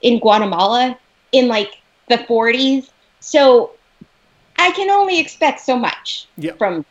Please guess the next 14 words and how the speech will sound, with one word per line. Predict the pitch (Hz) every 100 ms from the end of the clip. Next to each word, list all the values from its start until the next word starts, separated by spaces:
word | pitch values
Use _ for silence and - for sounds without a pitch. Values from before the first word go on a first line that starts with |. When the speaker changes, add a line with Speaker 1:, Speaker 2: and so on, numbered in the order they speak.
| _ -
Speaker 1:
from | 185
that. | 147 92 - - _ _ _ _ _ _ _ _ _ _ _ -
And, | 285 311 285 _ _ _ _ _ _ _ _ _ _ 359
and | 403 359 285
more | 311 381
importantly, | 339 311 277 - 269 294 285 _ _ _ -
nobody | 311 403 415 403 311 311 285
is | 277
asking | 277 302 320 269 254
my | 254
dad | 247 254 262
to | 262
be | 254
the | 262